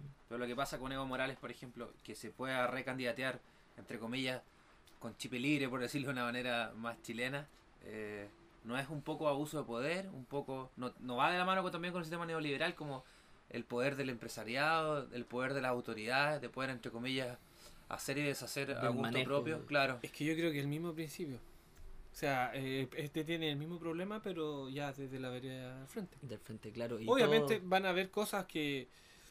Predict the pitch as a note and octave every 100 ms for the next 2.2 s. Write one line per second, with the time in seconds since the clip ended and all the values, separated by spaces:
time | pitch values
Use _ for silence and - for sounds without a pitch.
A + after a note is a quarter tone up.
0 | - - - - A2 C#3 D3+ C#3 - A#2+
1 | C3+ D#3 F3 D3+ D3 D#3+ - E3+ G3 E3
2 | C#3+ C#3